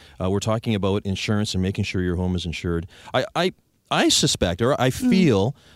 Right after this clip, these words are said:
Speaker 1: that insurance is one of those things I think that consumers sometimes just sort of rush through.
Speaker 2: Mm-hmm.
Speaker 1: A-, and it's like, "Well, I, we just need insurance, so, you know, we'll, we'll just go to wherever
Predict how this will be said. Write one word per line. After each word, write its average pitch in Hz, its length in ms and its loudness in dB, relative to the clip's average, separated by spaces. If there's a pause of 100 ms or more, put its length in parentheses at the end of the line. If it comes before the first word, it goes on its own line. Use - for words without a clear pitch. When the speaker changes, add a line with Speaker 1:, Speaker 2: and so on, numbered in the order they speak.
(100)
Speaker 1:
that 110 100 2
insurance 143 480 0
is 120 100 -4
one 117 140 2
of 120 60 0
those 107 180 -2
things 107 340 0
I 90 80 -4
think 110 220 -2
that 90 200 -2
consumers 104 440 0
sometimes 98 480 -2
just - 240 -2 (220)
sort 190 200 -2
of 98 140 0
rush 131 240 0
through. 139 280 -4 (220)
Speaker 2:
Mm-hmm. 247 240 6 (220)
Speaker 1:
A-, - 20 -4
and - 340 0
it's 104 140 -2
like, 101 80 -4
"Well, 101 160 2
I, 120 100 2
we 120 140 2
just 143 160 0
need 156 140 2
insurance, 123 360 -2
so, 101 320 0
you 104 120 -2
know, 95 140 0
we'll, 101 360 -2
we'll 104 220 0
just 104 280 -4
go 110 200 2
to 104 80 2
wherever 98 540 -2